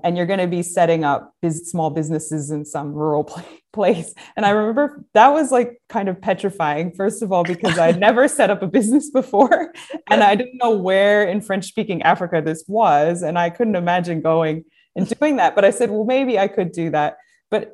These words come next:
Speaker 1: at the same time, one of the roles I had applied for, which would, had broadly just teach design in Asia, um, <laughs> I had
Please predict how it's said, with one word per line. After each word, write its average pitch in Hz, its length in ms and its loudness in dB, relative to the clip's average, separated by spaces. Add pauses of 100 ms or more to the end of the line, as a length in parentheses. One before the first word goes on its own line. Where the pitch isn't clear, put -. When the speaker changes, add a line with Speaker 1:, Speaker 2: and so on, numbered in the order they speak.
(140)
Speaker 1:
at 202 140 0
the - 80 -6
same 285 480 -2
time, 156 520 -4
one 190 160 -4
of 226 140 -2
the 190 120 -4
roles 160 300 -4
I 151 80 -2
had 147 100 -4
applied 165 460 -4
for, 147 400 -8 (360)
which - 260 -4
would, 165 180 -4
had 160 340 0
broadly 160 580 2
just 151 320 -8
teach - 360 -10
design 147 520 -4
in 139 220 -10
Asia, 214 500 -6 (500)
um, 147 420 0 (240)
<laughs> - 200 -8
I 202 220 2
had 180 280 0